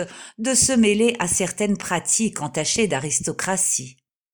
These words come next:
C'était une phrase de sa gazette. Le comte se mordit les lèvres. « Voyons, Birou, » dit-il, « croyez-vous que ce qui était bien il y a quelques années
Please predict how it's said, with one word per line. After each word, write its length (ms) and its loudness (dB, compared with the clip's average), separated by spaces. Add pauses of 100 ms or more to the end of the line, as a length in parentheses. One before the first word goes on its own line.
(880)
C'était 300 -6
une 220 -6
phrase 480 0
de 120 -4
sa 200 0
gazette. 640 -2 (720)
Le 160 -10
comte 460 -2
se 180 2
mordit 400 -2
les 140 -2
lèvres. « 560 -4 (960)
Voyons, 500 0
Birou, » 500 2
dit-il, « 720 -2 (480)
croyez-vous 720 2
que 140 0
ce 140 0
qui 260 -2
était 240 2
bien 360 0
il 160 -2
y 80 0
a 80 0
quelques 460 -2
années 360 0